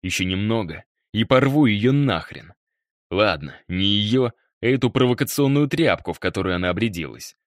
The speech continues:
Специально, чтобы меня выбесить. Еще и уходя заявила, что открыта для всего того, что я собирался сделать со своими моделями.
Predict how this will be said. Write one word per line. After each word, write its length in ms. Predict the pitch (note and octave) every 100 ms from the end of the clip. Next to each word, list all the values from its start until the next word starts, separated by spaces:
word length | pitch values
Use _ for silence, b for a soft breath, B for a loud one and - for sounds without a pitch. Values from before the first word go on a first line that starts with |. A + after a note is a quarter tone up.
| _
Специально, 720 | - - C#3+ - F3+ F2 D#2+
чтобы 260 | - F2 F2+
меня 240 | F#2+ G#2
выбесить. 540 | A2+ E2+ D2 - - - _ _ _
Еще 260 | F#2+ G2+ E3+
и 40 |
уходя 440 | E3+ D3 E3 C#3+ C#3+
заявила, 520 | D#3+ F#3 A2 D#2+ D#2+
что 240 | - D3
открыта 480 | E3 - F#3 B2+ F2+
для 160 | F2+ F2
всего 260 | - G2
того, 300 | F#2+ G2+ B2+
что 160 | A#2+ F2
я 80 | F#2+
собирался 520 | G#2 A#2 A2+ G2 A2+
сделать 500 | A2 C#3+ A#2+ D#2+ E2
со 80 | E2+
своими 340 | E2+ E2 E2+
моделями. 640 | G2 G#2+ E2+ C#2+ C#2+ C2+